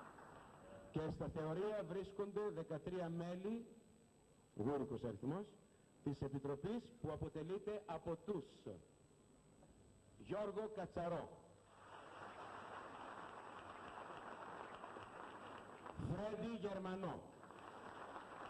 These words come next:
Λευτέρη Παπαδόπουλο, Λευτέρη Χαψιάδη,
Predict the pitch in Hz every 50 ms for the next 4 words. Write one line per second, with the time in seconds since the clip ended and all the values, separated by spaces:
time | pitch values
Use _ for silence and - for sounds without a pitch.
0 | - - - - - - - - - - - - - - - - - - - -
1 | - - - - - - - - - - - - - - - - - - - -
2 | - - - - - - 131 143 160 151 - - - 196 196 190 180 175 - 175
3 | 165 165 165 160 170 151 139 - - - 90 85 80 - - - - - - -
4 | - - - - - - - - - - - - - - - - - - - -
5 | - - - - - - - - - - - - - - - - - - - -
6 | - - - - - 139 160 180 165 - - - 226 226 233 240 233 226 - -
7 | 202 196 - - 208 208 185 170 135 107 98 92